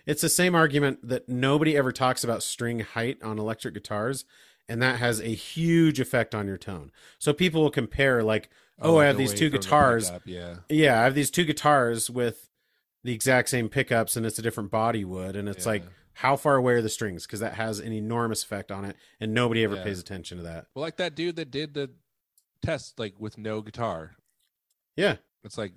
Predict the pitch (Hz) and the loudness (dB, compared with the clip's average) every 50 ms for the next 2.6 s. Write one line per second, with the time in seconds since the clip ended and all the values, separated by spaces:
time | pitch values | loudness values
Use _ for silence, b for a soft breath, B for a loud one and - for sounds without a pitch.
0 | _ _ - 110 113 117 - - 131 123 123 113 113 104 101 104 98 - - 98 | _ _ -14 -12 -12 -12 -12 -12 -12 -12 -10 -10 -12 -10 -10 -12 -14 -12 -12 -14
1 | - - 110 107 101 95 95 - - 107 98 98 - 107 92 - - 110 98 87 | -10 -10 -10 -10 -8 -10 -12 -14 -14 -16 -16 -14 -12 -14 -12 -10 -10 -10 -10 -10
2 | 82 85 - - 90 87 85 87 82 82 80 _ | -12 -16 -18 -18 -18 -16 -16 -16 -16 -18 -18 _